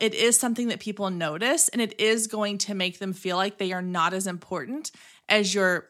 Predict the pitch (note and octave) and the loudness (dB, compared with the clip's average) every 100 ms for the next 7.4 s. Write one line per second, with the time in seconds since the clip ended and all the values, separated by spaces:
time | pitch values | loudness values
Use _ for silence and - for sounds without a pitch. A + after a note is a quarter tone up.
0 | - - G3 - - - F#3+ F#3 E3+ E3 | -16 -2 -2 -2 -8 0 2 2 -2 -4
1 | - - - F#2+ B1 - _ _ - - | -4 -4 -4 -12 -12 -14 _ _ -20 -20
2 | _ _ _ _ - - C4 A#3 A3 - | _ _ _ _ -4 0 4 4 4 0
3 | - C#4 E4+ E4+ D#4 D4+ B3 A#3+ A#3 A3+ | 2 4 4 2 0 2 4 4 2 -2
4 | - G#3 G3 - G3+ F#3 - F#3 B3+ - | 0 2 2 2 0 -2 -6 4 6 6
5 | - E3+ F3+ - A#3 C4+ C#4 B3+ - A3+ | 0 -6 -6 -4 2 4 6 4 2 0
6 | G#3+ A3 G#3+ F#3+ F#3 F#3 F#3 F#3+ G#3 G3+ | 2 2 2 0 0 0 0 -2 -2 0
7 | G3 - F#3 | 2 2 2